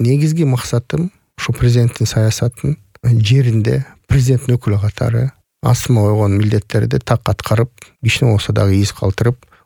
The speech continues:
ошо райондо тийиштүү, а, ийгиликтерге жеткизейин деген эле үмүт менен барып иштейбиз. Бүгүнкү күнү кырк аким бар. Мен, э, жүз пайыз,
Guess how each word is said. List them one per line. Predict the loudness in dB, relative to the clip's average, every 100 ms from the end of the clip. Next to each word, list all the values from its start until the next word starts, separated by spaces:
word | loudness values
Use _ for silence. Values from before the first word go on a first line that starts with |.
| -4
ошо | 0 2
райондо | 2 2 2 2 0 -2 -6 _ _ -10
тийиштүү, | -4 -2 0 2 2 0 -2
а, | 0 2 0 -2 -2
ийгиликтерге | 0 2 0 -2 -2 0
жеткизейин | 0 0 2 2 2
деген | 0 0
эле | 0 0
үмүт | -2 -2
менен | -2 0 0
барып | -4 -4
иштейбиз. | -6 -4 -4 -8 -18 -20 -20 -4
Бүгүнкү | -2 2
күнү | 2 0
кырк | -2 -2 -2
аким | -2 0
бар. | 0 -2 _ _
Мен, | -2 0 0
э, | 0 -2
жүз | -2 0 0 0
пайыз, | -2 -2 -4